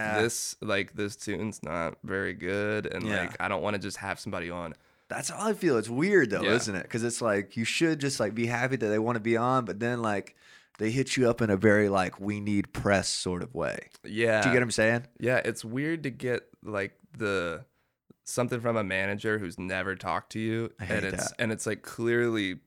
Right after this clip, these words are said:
Speaker 1: sent to everyone,
Speaker 2: Yes.
Speaker 1: you
Speaker 2: It's
Speaker 1: know?
Speaker 2: like they're trying to do their press round right
Speaker 1: Right.
Speaker 2: now for their single. Do you get what I'm
Speaker 1: Yeah.
Speaker 2: saying?
Speaker 1: And part of me is, like, grateful that I'm even considered
Speaker 2: Yeah.
Speaker 1: somebody that they would want to, like, reach
Speaker 2: Absolutely.
Speaker 1: out to.
Speaker 2: Absolutely.
Speaker 1: Um,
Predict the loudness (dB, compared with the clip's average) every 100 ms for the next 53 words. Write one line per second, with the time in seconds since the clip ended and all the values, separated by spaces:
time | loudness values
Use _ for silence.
0 | _ -8 -4 0 0 -2 -4 -4 -2 -4
1 | -4 -4 2 4 4 4 -2 -2 -2 4
2 | 4 6 4 6 4 4 4 4 4 4
3 | 2 2 -2 0 0 2 4 4 2 2
4 | 0 0 -2 -4 -4 -10 -6 0 2 4
5 | 2 -2 _ -6 -2 0 0 -2 -2 -2
6 | -2 -4 -4 -6 -6 -4 -4 -2 -2 -2
7 | -4 -4 -6 -10 _ -10 -8 -6 -4 -2
8 | 0 -2 -4 -2 0 2 2 2 0 -4
9 | -2 -4 -4 _ -16 -4 -2 -2 -6 -6
10 | -6 -6 -8 -16 -16 _ -10 -10 -14 _
11 | -10 -6 -2 0 2 2 2 0 -2 -2
12 | -4 -4 -6 -4 0 2 2 -2 -8